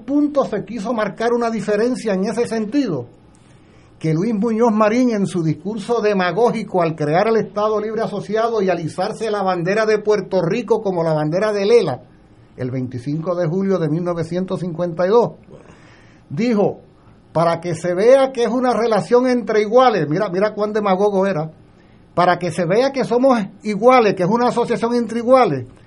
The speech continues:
en Estados Unidos, en los capitolios de los estados, que está la bandera del estado y la bandera de Estados Unidos.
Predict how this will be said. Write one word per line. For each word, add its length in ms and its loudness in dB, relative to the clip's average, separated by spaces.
en 180 0
Estados 460 -2
Unidos, 500 2
en 80 2
los 120 0
capitolios 720 -2
de 120 2
los 300 2
estados, 480 0
que 80 -4
está 200 -2
la 140 0
bandera 380 0
del 140 0
estado 440 0
y 40 0
la 100 0
bandera 340 -2
de 60 -2
Estados 360 -4
Unidos. 320 -6